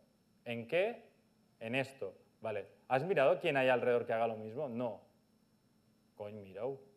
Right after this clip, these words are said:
Perdón, eh, los que habláis en castellano. Coño, míralo. Eh, y ya no solo depende de, de las televisiones, es decir, ya no depende de los grandes medios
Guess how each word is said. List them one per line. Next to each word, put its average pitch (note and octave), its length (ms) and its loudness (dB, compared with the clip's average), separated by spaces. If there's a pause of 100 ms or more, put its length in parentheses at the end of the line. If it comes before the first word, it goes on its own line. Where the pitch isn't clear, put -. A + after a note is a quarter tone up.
(800)
Perdón, G2 300 -14 (140)
eh, G2 160 -10
los G2 320 -14 (100)
que F#2 80 -16
habláis G2+ 300 -16
en G#2 60 -20
castellano. G2 340 -16
Coño, G#2+ 240 -10
míralo. G2 320 -14 (520)
Eh, G#2+ 380 -4 (1300)
y C#3+ 80 2
ya D#3+ 100 10
no F#3 80 2
solo G3 180 6
depende C3+ 540 4
de, A2+ 380 0
de A#2 160 0
las A2 200 -4
televisiones, B2 720 -2
es A#2 100 -10
decir, A2+ 380 -6 (120)
ya C3 100 4
no C#3 100 4
depende C#3+ 720 2 (140)
de B2 80 -4
los A#2+ 160 2
grandes C3 340 2
medios C#3+ 600 -2